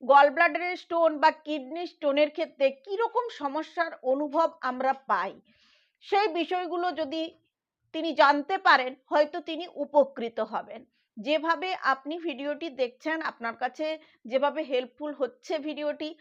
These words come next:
আশা করছি আমি যে হেল্পফুল হচ্ছে, সেইভাবে অন্য, অন্যরাও যাতে উপকৃত হতে পারে,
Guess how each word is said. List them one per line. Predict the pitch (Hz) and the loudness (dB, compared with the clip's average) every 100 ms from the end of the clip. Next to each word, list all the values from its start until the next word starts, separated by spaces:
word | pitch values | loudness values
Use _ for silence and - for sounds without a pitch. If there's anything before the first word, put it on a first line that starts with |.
| _ | _
আশা | - 254 370 349 | -4 -2 -2 -2
করছি | 349 285 - 269 | -2 -4 -4 -2
আমি | 247 254 285 | -2 -4 -8
যে | 254 269 | -6 -6
হেল্পফুল | 269 226 _ 254 233 | -8 -12 _ -14 -12
হচ্ছে, | 226 - - 269 - _ _ _ | -12 -14 -4 -4 -4 _ _ _
সেইভাবে | - 339 339 359 392 | 0 0 2 0 0
অন্য, | 302 294 302 339 359 359 _ _ | 4 4 4 -4 -6 -10 _ _
অন্যরাও | 254 285 302 339 370 | -4 -2 2 4 4
যাতে | 339 311 320 | 2 -2 -2
উপকৃত | 302 294 294 294 294 | -6 -6 -6 -6 -2
হতে | 311 269 277 | -2 -2 -4
পারে, | 269 233 285 | -2 -2 -4